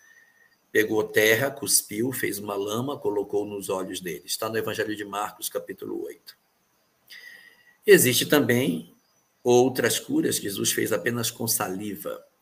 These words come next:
Então, ele usa vários instrumentos. Saliva, saliva com terra, imposição da mão, palavra,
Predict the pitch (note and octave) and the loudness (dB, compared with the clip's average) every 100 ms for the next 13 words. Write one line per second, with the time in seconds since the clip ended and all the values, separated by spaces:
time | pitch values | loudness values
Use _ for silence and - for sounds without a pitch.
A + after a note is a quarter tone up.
0 | - - - - G3 B3+ A3 G3 G#3+ F#3 | -20 -20 -20 -2 0 2 2 2 2 6
1 | A#2+ A#2 B2+ C#3 C3+ - C3+ A#2 - F3+ | 6 6 4 0 -2 -2 -2 -2 -2 -2
2 | E3+ D#3 C#3 G#2+ G2+ G2+ G#2 F#2+ - D3+ | -4 -6 -4 -4 -2 -4 -4 -8 -10 -12
3 | - A#2+ A2 G2+ F2 E2+ F2 _ _ F2+ | -4 0 0 -2 -8 -12 -14 _ _ -16
4 | - F2+ - F#2+ A#2+ C3 G#2+ G#2 F#2+ - | -12 -4 -4 -4 -4 -4 -4 -6 -8 -8
5 | F#2+ F#2 F#2+ F#2+ F2 E2+ | -4 -2 -2 -2 -4 -10